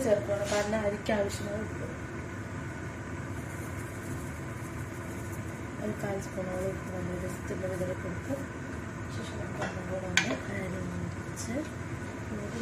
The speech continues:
മൂടി വെച്ച് വയ്ക്കാം. നമുക്ക് മൂടി വെച്ച് വയ്ക്കാം. നമ്മള് വെള്ളം നന്നായിട്ട് തിളച്ച് വന്നു കഴിയുമ്പോൾ നമ്മൾ തേങ്ങാപ്പാൽ, ഞാനിത് നല്ല ഫ്രഷ് തേങ്ങ വെള്ളമില്ലാതെ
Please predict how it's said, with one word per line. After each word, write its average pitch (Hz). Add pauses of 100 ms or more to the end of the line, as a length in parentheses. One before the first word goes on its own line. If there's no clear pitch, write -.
മൂടി 277
വെച്ച് -
വയ്ക്കാം. - (1120)
നമുക്ക് 285 (120)
മൂടി 202
വെച്ച് -
വയ്ക്കാം. - (1500)
നമ്മള് 240 (300)
വെള്ളം 220
നന്നായിട്ട് 220
തിളച്ച് 220 (640)
വന്നു 214
കഴിയുമ്പോൾ 202 (720)
നമ്മൾ 220 (260)
തേങ്ങാപ്പാൽ, 214 (760)
ഞാനിത് 214 (120)
നല്ല 208 (360)
ഫ്രഷ് 220
തേങ്ങ 208 (840)
വെള്ളമില്ലാതെ 208